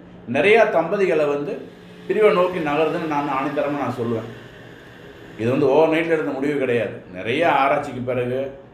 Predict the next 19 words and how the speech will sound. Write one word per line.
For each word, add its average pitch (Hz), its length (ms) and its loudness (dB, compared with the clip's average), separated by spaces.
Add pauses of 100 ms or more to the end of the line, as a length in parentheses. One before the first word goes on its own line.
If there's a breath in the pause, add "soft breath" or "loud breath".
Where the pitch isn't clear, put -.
(200)
எங்களுடைய 120 420 2
குருமார்களுடைய 131 680 0
அறிவுரை, 127 640 0
அவங்க 123 260 -2
சொன்ன 135 280 -2
விஷயம் 120 440 -4
எல்லாம் 143 260 0
கம்பேர் 139 360 0
பண்ணி 139 120 -4
தான் 143 160 -2
இந்த, 113 300 2
இந்த 110 160 -6
பதிவை 113 300 -2
நான் 107 180 -4
உங்களுக்கு 98 180 -8
சொல்றேன், 110 360 -4
சொல்லிக்கிட்டு 131 360 -2
இருக்கிறேன். 113 320 -6 (1080 loud breath)
அப்ப 120 500 2